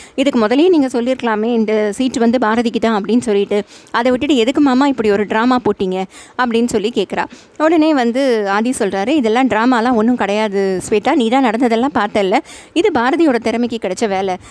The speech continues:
அதை விட்டுட்டு நீ எதுக்கு தேவையில்லாத பேசுற?" அப்படிங்கிறாரு. உடனே பாரதியும் சொல்றாங்க, "இது வந்து நான் ஆதியோட ஒய்ஃபுங்கிறதுக்காக எனக்கு கிடைக்கல,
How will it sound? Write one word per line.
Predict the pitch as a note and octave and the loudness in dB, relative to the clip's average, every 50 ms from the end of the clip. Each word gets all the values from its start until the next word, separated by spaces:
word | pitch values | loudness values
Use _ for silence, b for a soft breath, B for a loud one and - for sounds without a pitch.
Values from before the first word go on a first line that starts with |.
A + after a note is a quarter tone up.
| B3 B B | -18 B B
அதை | - G#3+ G#3+ C4 | -4 0 2 2
விட்டுட்டு | C4 C4 C4+ C#4 C4+ D4+ C#4 | 2 2 0 0 2 2 4
நீ | B3 A3+ | 4 4
எதுக்கு | A3+ A3+ B3+ - | 2 2 0 -2
தேவையில்லாத | A#3 A#3 A3 A3+ A3+ G#3+ G3+ G3+ A3+ A#3 | -2 -2 0 0 0 0 -2 -2 -4 -2
பேசுற?" | - G3 G#3+ - - G3 | -2 -2 -4 -4 -4 -4
அப்படிங்கிறாரு. | G3+ G#3 F#3 F3+ G3+ G3+ A3 F#3+ F3+ F3 E3 F#3+ C#4 B B B B B B - | -4 -4 -4 -4 -4 -4 -4 -4 -6 -6 -2 -4 -4 B B B B B B 0
உடனே | D4+ D#4 D4 D4 D4 | 0 2 2 2 2
பாரதியும் | B3 A3+ A#3+ B3+ C4+ B3+ C4+ C4+ C4+ | 2 2 0 0 0 0 0 0 2
சொல்றாங்க, | - A#3+ G3+ G#3 G3+ G3+ A3 | 0 0 0 0 -2 -2 0
"இது | C4+ D#4 A#3 A#3 | -2 -2 -2 -2
வந்து | A3 A3+ A#3+ C4+ | -2 -2 -2 -2
நான் | B3+ A3+ G3 G#3 B3 | -2 0 0 0 0
ஆதியோட | C4 C#4 C4 A#3+ G#3+ | 2 0 0 0 0
ஒய்ஃபுங்கிறதுக்காக | G3+ G#3+ A#3 A#3+ - C#4+ C#4 B3 A#3 - A3+ - G#3+ G#3+ A#3 | 0 0 0 0 0 2 2 0 0 -2 -2 -2 -2 -2 -2
எனக்கு | B3 A#3 G#3+ G3+ G#3 G3 | -2 -4 -4 -6 -6 -6
கிடைக்கல, | - G3 G3 - - F#3 F#3+ | -6 -8 -8 -6 -8 -6 -6